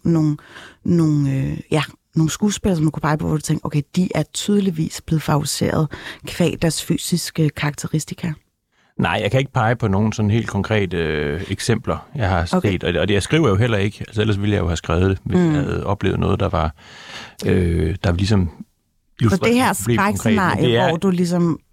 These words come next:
Speaker 1: øh, indhenter nogle, nogle eksempler, det har vi stadig til gode at opleve.
Speaker 2: Ja, men altså, det er jo sådan en, det er jo sådan en, i høj grad sådan en amerikansk debat, som vi har importeret.
Speaker 1: Mm.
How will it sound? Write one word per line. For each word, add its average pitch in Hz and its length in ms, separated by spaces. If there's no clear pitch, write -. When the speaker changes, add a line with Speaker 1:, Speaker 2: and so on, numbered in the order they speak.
Speaker 1:
øh, 156 420
indhenter 175 440
nogle, 143 440
nogle 156 260
eksempler, 160 500
det 175 120
har 175 100
vi 170 80
stadig 165 280
til 175 100
gode 151 240
at - 80
opleve. - 420
Speaker 2:
Ja, 110 240
men 110 160
altså, 104 200
det 117 160
er 123 60
jo 147 100
sådan 139 200
en, 101 440
det 113 60
er 113 40
jo 113 60
sådan 127 200
en, 110 80
i - 20
høj 123 160
grad 117 200
sådan 117 140
en 104 120
amerikansk 104 800
debat, 98 380
som 95 240
vi 104 120
har 90 380
importeret. 104 680
Speaker 1:
Mm. 185 280